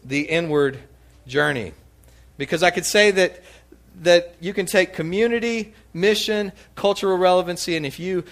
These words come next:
detach it from a journey within where you're continuing to, to go deeper in your heart with the work of God, then it's all just gonna become religion, religious ritual,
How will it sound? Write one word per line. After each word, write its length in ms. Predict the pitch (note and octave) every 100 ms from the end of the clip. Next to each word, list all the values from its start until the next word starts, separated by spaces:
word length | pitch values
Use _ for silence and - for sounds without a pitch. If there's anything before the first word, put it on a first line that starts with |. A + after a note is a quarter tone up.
| -
detach 500 | - D3 - F3+ -
it 140 | D#3+ -
from 320 | D3+ C#3+ C3 - -
a 80 | C3
journey 600 | B2+ C3+ D3+ D3+ C#3 B2 B2
within 680 | B2+ B2+ C3 C3 G#2+ F#2 F#2 -
where 120 | A2 A#2
you're 140 | A#2
continuing 640 | - A#2 - D3 C#3 B2
to, 180 | A2+ A2+ A2 - -
to 100 | B2+
go 200 | A#2 B2+
deeper 520 | A2 C3 C#3+ D3+ C#3 C3+ -
in 100 | A2+
your 120 | A2+
heart 440 | G#2 C3+ B2+ A#2 - - - -
with 140 | A2
the 100 | A2
work 280 | A#2 C3 C3
of 120 | A#2
God, 480 | A#2 G#2+ G2+ G2 F#2+ - - _ -
then 220 | A#2 A#2+
it's 160 | A2+
all 260 | - B2+ C3+
just 200 | B2+ -
gonna 180 | A#2 G#2
become 500 | G#2+ - A#2+ G#2+ G2 - _ _ -
religion, 540 | G2+ G2 G#2 G2 E2+ - _ -
religious 800 | G#2 G#2+ A#2 C3 C3+ C3 - - - _ _ _ -
ritual, 720 | A2 B2 - A#2+ A2+ A2+